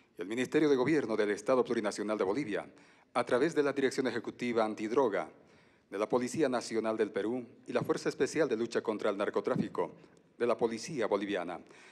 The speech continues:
para la lucha contra el tráfico ilícito de drogas binacional. Suscriben por la República del Perú el ministro del Interior, Carlos Basombrio Iglesias, por el Estado Plurinacional de Bolivia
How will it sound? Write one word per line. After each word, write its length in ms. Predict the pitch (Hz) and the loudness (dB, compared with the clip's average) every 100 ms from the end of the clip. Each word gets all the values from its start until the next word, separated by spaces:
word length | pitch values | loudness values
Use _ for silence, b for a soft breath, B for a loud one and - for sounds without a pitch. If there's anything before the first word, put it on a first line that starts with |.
| B | B
para 160 | - 120 | -2 2
la 80 | 131 | 2
lucha 260 | 165 165 | 2 0
contra 240 | 156 139 139 | -2 0 0
el 100 | 123 | 0
tráfico 460 | 139 135 131 - | 0 0 0 0
ilícito 640 | 123 113 127 - 113 117 110 | 0 0 -4 -6 0 4 4
de 140 | 107 | 4
drogas 720 | - 120 117 110 104 - - - | 2 4 4 4 -2 -6 -14 -8
binacional. 840 | - 110 98 - 98 92 87 76 - - b b b b b | -4 -2 -4 -4 -4 -4 -6 -10 -18 -20 b b b b b
Suscriben 600 | - 135 - 160 107 87 | -8 -6 -4 -2 -2 0
por 160 | 110 113 | 0 2
la 80 | 107 | 2
República 560 | 110 - 127 123 123 | 0 0 0 0 2
del 160 | 113 104 | 2 2
Perú 340 | 101 123 147 - B B B B | 2 0 -2 -8 B B B B
el 160 | 143 131 | -2 -2
ministro 480 | 120 180 156 160 151 | 0 -2 -2 2 4
del 160 | 147 | 4
Interior, 560 | 135 127 113 95 87 87 - - B B _ | 4 2 4 4 2 -2 -8 -20 B B _
Carlos 720 | - 143 139 135 139 - - - - _ _ _ | 2 2 4 4 4 2 -10 -16 -20 _ _ _
Basombrio 840 | 107 120 120 - 156 110 107 98 92 | -2 0 0 0 0 0 0 2 2
Iglesias, 840 | 95 131 127 - 95 82 - - - b b b | 0 -2 -2 -4 -4 -4 -8 -18 -20 b b b
por 120 | 98 | -6
el 80 | 104 | -4
Estado 300 | 117 147 151 | 0 4 4
Plurinacional 540 | 156 147 135 131 131 | 2 0 0 0 2
de 80 | 123 | 2
Bolivia 560 | 110 131 123 123 117 | 2 2 2 2 2